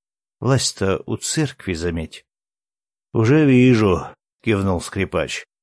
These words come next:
"Дай покататься. Куда на Водительское полез?"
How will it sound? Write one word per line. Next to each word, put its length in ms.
"Дай 240
покататься. 920
Куда 640
на 120
Водительское 640
полез?" 480